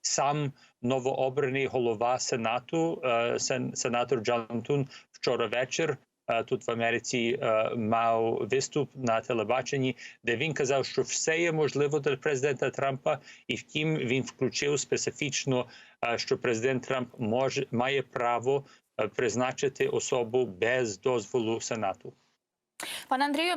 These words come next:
Speaker 2: дивіться, е, Сабріна Сінг, речниця, точніше, заступниця прес-секретаря Пентагону, сказала про те, що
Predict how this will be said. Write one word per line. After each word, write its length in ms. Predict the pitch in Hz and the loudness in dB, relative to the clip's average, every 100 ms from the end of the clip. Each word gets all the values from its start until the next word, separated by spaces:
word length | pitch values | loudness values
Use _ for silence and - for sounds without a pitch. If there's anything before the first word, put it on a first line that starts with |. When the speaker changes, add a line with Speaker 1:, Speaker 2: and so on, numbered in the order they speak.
| 262 | -2
Speaker 2:
дивіться, 600 | 240 262 269 - 247 226 - | -2 0 0 0 0 0 0
е, 280 | 214 208 | 0 0
Сабріна 540 | 214 - 233 233 330 302 | 0 -2 -2 0 0 0
Сінг, 380 | - 277 226 220 | 0 0 0 -2
речниця, 760 | 240 - 233 220 226 220 208 | -2 -2 -4 -2 0 2 0
точніше, 440 | 202 214 - - 226 | -2 -4 -2 -2 0
заступниця 560 | 233 - 262 220 - | -2 -2 -2 -2 -2
прес-секретаря 600 | 196 208 226 - 226 233 | -2 -2 -2 -4 -2 -2
Пентагону, 720 | 214 208 208 220 220 311 359 285 | 0 -2 -2 -2 0 0 0 -2
сказала 440 | - 214 247 294 | -2 -2 0 -2
про 140 | - | -4
те, 220 | 220 240 254 | -4 -2 -2
що 320 | - 226 | -2 0